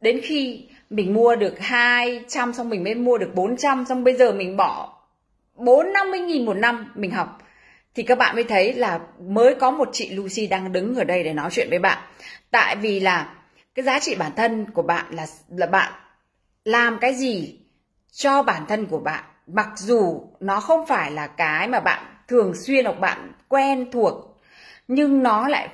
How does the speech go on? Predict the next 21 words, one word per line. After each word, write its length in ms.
lại, 220
à, 340
còn, 320
còn, 300
còn 140
một 60
điều 180
này 120
nữa, 240
đây 100
là 100
mình 220
coaching 580
với 180
cả, 480
à, 280
các 160
private 380
client 320
của 80
mình. 260